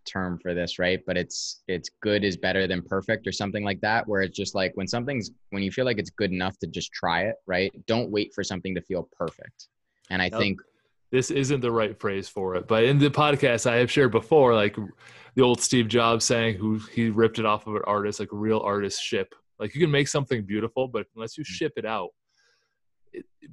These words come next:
Speaker 2: people aren't gonna get it, and you're not gonna get the response you want. So you have to, you have to understand what Sam's talking about with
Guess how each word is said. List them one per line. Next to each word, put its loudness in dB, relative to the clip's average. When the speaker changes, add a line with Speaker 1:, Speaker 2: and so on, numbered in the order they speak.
Speaker 2:
people -2
aren't 0
gonna 0
get 0
it, 2
and -2
you're -6
not -4
gonna -6
get -6
the -8
response -6
you -10
want. 0
So -10
you -4
have -4
to, -4
you -4
have 0
to 2
understand 0
what -2
Sam's -8
talking -4
about -2
with -2